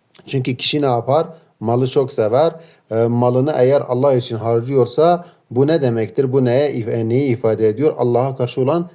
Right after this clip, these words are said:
samimiyetini ne yapıyor? Gösteriyor.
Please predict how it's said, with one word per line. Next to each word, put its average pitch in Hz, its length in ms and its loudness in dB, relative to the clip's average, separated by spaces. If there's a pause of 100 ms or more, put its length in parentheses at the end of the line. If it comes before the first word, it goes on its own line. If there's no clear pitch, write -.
(100)
samimiyetini 120 800 -2
ne 127 40 0
yapıyor? 151 480 0 (260)
Gösteriyor. 98 800 -4